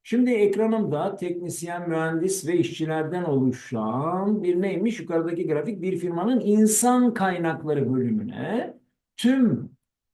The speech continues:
neymiş? Çalışanlarına verdiği aile ve sosyal yaşam ile ilgili bir seminere katılmalarının, katılanların dağılımını gösteriyormuş.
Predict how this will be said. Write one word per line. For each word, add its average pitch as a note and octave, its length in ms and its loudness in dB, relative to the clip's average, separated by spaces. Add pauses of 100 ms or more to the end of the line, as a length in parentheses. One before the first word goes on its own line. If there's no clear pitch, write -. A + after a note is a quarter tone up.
neymiş? G#3+ 560 2
Çalışanlarına D#3 800 -2
verdiği C#3 440 -2
aile F#3 360 -2
ve C#3 80 -4
sosyal E3 560 -4
yaşam D3 400 -4
ile G#2+ 160 -2
ilgili C3+ 440 -2
bir F#3 120 -2
seminere D#3+ 520 -2
katılmalarının, E3 1120 -2 (300)
katılanların D#3+ 840 2
dağılımını G3+ 580 4
gösteriyormuş. - 800 -2